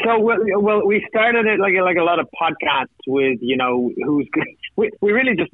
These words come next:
were doing it for fun, right? We'll see what happens. And it was largely just our friends and family listening, I think, like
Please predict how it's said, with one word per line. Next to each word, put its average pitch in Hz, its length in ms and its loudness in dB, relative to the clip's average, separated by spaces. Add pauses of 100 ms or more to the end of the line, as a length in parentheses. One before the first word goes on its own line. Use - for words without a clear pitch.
(120)
were 170 140 -2
doing 143 220 0
it 131 100 -2
for 131 180 -6
fun, 131 300 0
right? 120 260 0
We'll 120 140 -2 (160)
see 127 140 0
what 113 160 -2
happens. 117 300 -2
And 113 120 -2
it 113 60 -2
was 113 140 -2
largely 117 560 0
just 113 160 -6
our 107 120 -2
friends 110 260 -2
and 107 100 -2
family 110 320 0
listening, 107 400 -4
I 101 40 -4
think, 107 160 -6
like 104 100 -4